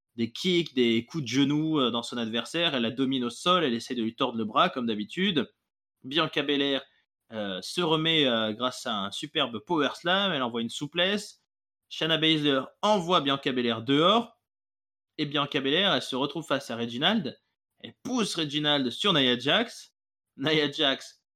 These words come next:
pousse Reginald sur Sasha Banks. Elle se précipite pour attaquer, donc elle tape, euh, et Sasha Banks et, euh, et Reginald. Et pendant ce temps,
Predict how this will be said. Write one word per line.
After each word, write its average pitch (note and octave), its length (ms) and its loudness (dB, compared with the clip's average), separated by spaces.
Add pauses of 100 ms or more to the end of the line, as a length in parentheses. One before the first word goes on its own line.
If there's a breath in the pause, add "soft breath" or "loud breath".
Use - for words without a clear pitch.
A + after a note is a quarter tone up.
(140)
pousse A3+ 260 0
Reginald D3+ 720 -2
sur - 300 -6
Sasha F#3+ 260 -2
Banks. F#3+ 460 -2 (520)
Elle C3+ 100 -8
se D#3+ 100 -4
précipite F#3+ 680 -4
pour D3+ 120 0
attaquer, D3+ 460 0
donc B2+ 200 -4
elle B2 140 -6
tape, D3+ 320 0
euh, A2+ 240 -4
et F3 120 -2
Sasha D#3 300 -2
Banks C#3 380 -4 (200)
et, D#3+ 200 0
euh, G#2+ 360 -2 (160)
et E3+ 100 -2
Reginald. C3 640 -2 (1300)
Et F#3 100 4
pendant C#3+ 240 0
ce - 140 -12
temps, F#3 240 0